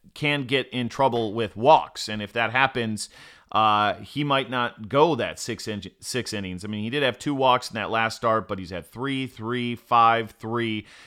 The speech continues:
and, uh, being the kind of K heavy pitcher that he is, he can, uh, you know, rack up the pitch counts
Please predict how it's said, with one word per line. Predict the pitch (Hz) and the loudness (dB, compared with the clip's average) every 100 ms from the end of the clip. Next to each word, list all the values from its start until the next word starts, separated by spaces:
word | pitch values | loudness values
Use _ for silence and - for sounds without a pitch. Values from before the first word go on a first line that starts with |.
| - - | -20 -6
and, | 135 131 120 117 110 | -2 2 2 0 0
uh, | 104 98 98 | 2 2 0
being | 131 131 | -2 -4
the | 117 104 _ _ - | -6 -8 _ _ -12
kind | 160 147 | -6 -6
of | |
K | - 147 143 - _ _ | 0 2 2 -2 _ _
heavy | - 147 147 | -2 0 2
pitcher | 127 160 160 135 | 0 0 0 0
that | 123 113 | 0 0
he | 104 110 131 | -2 0 6
is, | 147 120 110 | 6 6 -2
he | 120 | -10
can, | 113 120 110 - _ _ - | -10 -8 -8 -12 _ _ -8
uh, | 101 98 95 98 | -2 2 2 0
you | |
know, | 107 | -2
rack | 101 123 131 | 0 2 2
up | 135 110 | 0 -6
the | |
pitch | 107 135 113 | -8 -6 -6
counts | - 117 107 | -4 -2 -4